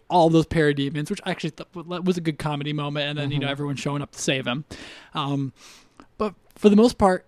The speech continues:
Speaker 1: until Superman shows up, they are losing a battle, um, in, or in the final stages of
Speaker 2: Mm-hmm.
Speaker 1: it. And it's just kinda like, yeah, that, that's the whole point of, like, th-, that Superman missing from this movie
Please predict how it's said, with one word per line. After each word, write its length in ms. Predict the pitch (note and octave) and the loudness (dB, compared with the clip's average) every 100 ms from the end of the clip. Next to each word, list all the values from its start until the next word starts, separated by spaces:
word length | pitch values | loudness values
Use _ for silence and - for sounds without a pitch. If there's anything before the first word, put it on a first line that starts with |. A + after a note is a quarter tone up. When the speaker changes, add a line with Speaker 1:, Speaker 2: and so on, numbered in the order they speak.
| - | -6
Speaker 1:
until 240 | F3+ A3+ | 0 0
Superman 380 | G#3+ G#3 G3 F#3+ | 0 2 2 4
shows 260 | - F3+ F3+ | 4 4 4
up, 180 | E3 D#3+ | 2 2
they 240 | F3 F3+ | 4 6
are 540 | E3+ D#3+ D#3+ D#3+ D3+ A#2+ _ _ - - - | 4 4 4 4 2 -4 _ _ -20 -18 -8
losing 500 | D#3+ D3+ F3+ E3 F3 | -2 6 6 6 -2
a 60 | D3+ | -2
battle, 540 | C#3+ B2+ B2 A2+ - _ _ _ - | -4 -4 -6 -12 -18 _ _ _ -8
um, 640 | C3+ C3+ B2+ C3+ C#3 D3 - | -4 -2 -4 -4 -8 -10 -4
in, 180 | F#3 | 0
or 120 | E3+ E3 | 6 6
in 80 | |
the 60 | D#3+ | 4
final 260 | - D#3+ D3 | 2 0 0
stages 400 | - D3+ D3+ C3+ | 0 0 0 -6
of 160 | C#3+ | -6
Speaker 2:
Mm-hmm. 140 | D3 D#3 | -6 -8
Speaker 1:
it. 40 | - - - | -12 -20 -4
And 460 | G3+ F3+ E3 D3+ - _ _ _ _ _ _ _ _ _ _ _ _ _ _ | 0 2 0 -4 -10 _ _ _ _ _ _ _ _ _ _ _ _ _ _
it's 220 | - A3+ - | -2 0 2
just 160 | A#3 | 2
kinda 220 | - A3+ A3+ | 4 2 4
like, 260 | A3 - - - | 0 -4 -10 -2
yeah, 280 | A3 C#4 F3 | 2 4 4
that, 200 | F#3+ - - | 2 0 -4
that's 300 | F#3+ G#3 - | -6 -6 -4
the 160 | G#3 F3+ | 0 4
whole 120 | G3+ | 2
point 320 | - A3 G#3+ | 2 2 2
of, 120 | D3 | 0
like, 200 | F3 E3+ | -4 -4
th-, 200 | F3+ F#3+ F#3 | 0 0 0
that 240 | F#3+ G#3 - _ _ _ _ _ _ - | -2 -2 -4 _ _ _ _ _ _ -8
Superman 520 | - A#3 A#3 A#3 E3+ | -2 0 4 4 4
missing 280 | F#3+ G3 G3 | 4 2 0
from 140 | F#3 | 2
this 140 | E3+ D#3 | 0 0
movie 460 | D3+ D#3+ F3+ F#3 | 2 4 4 0